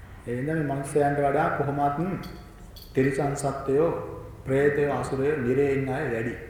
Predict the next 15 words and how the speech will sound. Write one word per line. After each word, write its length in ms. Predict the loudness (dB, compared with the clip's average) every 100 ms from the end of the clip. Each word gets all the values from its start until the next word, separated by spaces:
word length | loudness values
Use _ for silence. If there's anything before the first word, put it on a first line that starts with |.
| -14 -16 -16 -18 -18 -18
තේරෙනවද? 320 | -10 -6 -6 -8 -12 -14 -14 -14 -16 -10
ඒ 120 | -4
හින්දා 320 | -2 0 0 -2 -4 -10 -14 -6
ඔය 180 | 0 2
කියන 240 | 2 -2
ආකාරයෙන් 760 | -2 -4 -4 -4 -2 0 0 -2 -8 -10
නැවත 300 | -4 -4 -2
නැවත 320 | 0 0 -2
සතර 280 | -2 0 2
අපායට 440 | 2 0 0 -2 -2
යන 140 | -4 -4
අය 140 | -2
වැඩි 220 | -2 0
වෙන්නේ. 300 | 0 -2 -2
ඇයි? 440 | 0 0 -2 -8